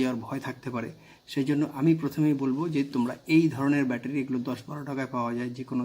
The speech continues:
দোকানে, এগুলো দিয়ে প্রথমে চেষ্টা করবে। বা এগুলো প্রথম, এগুলোতে যখন তোমার হাত পেকে যাবে বা তুমি বুঝতে পারবে যে এগুলো ঠিক আছে কি নেই সেগুলো,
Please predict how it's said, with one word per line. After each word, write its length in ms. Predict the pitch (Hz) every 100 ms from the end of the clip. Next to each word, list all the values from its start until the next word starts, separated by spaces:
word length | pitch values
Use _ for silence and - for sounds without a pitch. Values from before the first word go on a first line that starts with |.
| 117
দোকানে, 260 | 123 135 165 - _ - - _ 151
এগুলো 220 | 147 151 139
দিয়ে 140 | 139 135
প্রথমে 300 | 131 123 127 - - _
চেষ্টা 240 | 135 - 131
করবে। 240 | 127 - - - _ _ _ _ _ -
বা 60 | -
এগুলো 200 | 143 156 156
প্রথম, 240 | 151 151 131 110 - _ _ _ _ _ _ -
এগুলোতে 340 | 156 180 175 170
যখন 160 | 160 160 156
তোমার 200 | 151 143 143
হাত 120 | 143 -
পেকে 220 | 139 143 135
যাবে 180 | 131 135 123
বা 80 | 127 123
তুমি 120 | 143 135
বুঝতে 220 | 139 - 139
পারবে 180 | 139 127
যে 40 | 127
এগুলো 180 | 123 131 131
ঠিক 140 | - 135 123
আছে 140 | - 127
কি 100 | - 135
নেই 140 | 135 127 117 - - _ -
সেগুলো, 340 | - 131 123